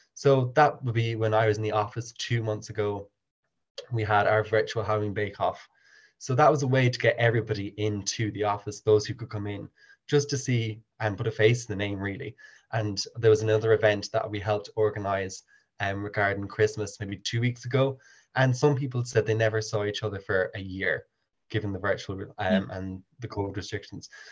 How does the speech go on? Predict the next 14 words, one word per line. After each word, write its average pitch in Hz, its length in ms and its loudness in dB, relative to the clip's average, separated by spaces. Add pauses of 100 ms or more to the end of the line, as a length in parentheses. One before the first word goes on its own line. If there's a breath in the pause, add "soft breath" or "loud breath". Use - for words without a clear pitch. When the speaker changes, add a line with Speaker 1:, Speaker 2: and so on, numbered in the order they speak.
(100 loud breath)
Speaker 1:
So 147 220 12
it 147 100 8
was 143 180 6
really 165 220 6
just 151 220 0
a 139 40 2
way 123 200 8
of, 110 180 2 (220)
I 107 160 6
myself 110 420 2
wanted 107 220 0
to - 60 -10
get 104 140 -2
involved 98 540 0